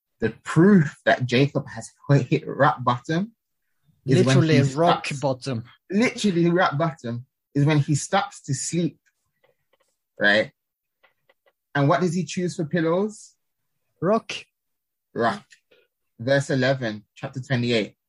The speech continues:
Speaker 1: And he stopped at a certain place, and he waited there all night because the sun had set, and he took stones of the place and used them for pillows.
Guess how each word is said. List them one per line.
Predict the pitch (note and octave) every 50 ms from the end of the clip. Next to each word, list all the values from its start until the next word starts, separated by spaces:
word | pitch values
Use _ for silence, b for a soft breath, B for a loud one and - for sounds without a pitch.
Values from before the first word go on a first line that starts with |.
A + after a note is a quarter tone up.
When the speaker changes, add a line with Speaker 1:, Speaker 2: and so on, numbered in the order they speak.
| _ _ _ _ _ _ _ _ _ _ _ _ _ -
Speaker 1:
And | - C3 C3
he | B2+ C3
stopped | B2+ - - - E3+ D#3+ - - -
at | E3 - -
a | C3
certain | - - - D#3 D#3+ D#3 - D3 C#3+ - -
place, | D3+ C#3+ C3+ A#2 B2+ C#3 - - - - _ _ _ _ _ _ _ _ _ _ _ _ _ -
and | B2+ B2 A#2+
he | - B2+ B2
waited | A#2 A#2+ C3 C#3+ E3 D#3+ - - D3 A#2+ G#2+
there | A#2 A2+ A2 A2 B2+ C#3 D#3 - _ _ _ _ _ _ _
all | - B2+ C3+ D3 C#3+
night | C3+ C3 B2+ B2+ - - _ _ _
because | - A#2 - - C3 A#2+ -
the | G#2+
sun | G#2 - - - C#3+ C#3+
had | C3+ C3+ B2+ B2
set, | - - - - - - _ _ _ _ _ _ _ _ _ _ _ _ _ _ _ _ -
and | B2 B2 A2
he | A#2+ B2+ B2
took | - - - - -
stones | - - - - C3 C3 D3 D#3 D#3 D3 C3+ A#2+ A2 - - - -
of | A2 G#2+ G#2+
the | A2 G#2+
place | - - A2+ F#2 G2 G#2 A2 - - - - _ _ _ _ _ _ _ -
and | A#2+ A2+ A2 A2
used | A#2 C3 C3+ B2 -
them | A#2 A2 -
for | - G2+
pillows. | - - - G#2+ G2+ F#2+ F#2+ G2+ - - - - _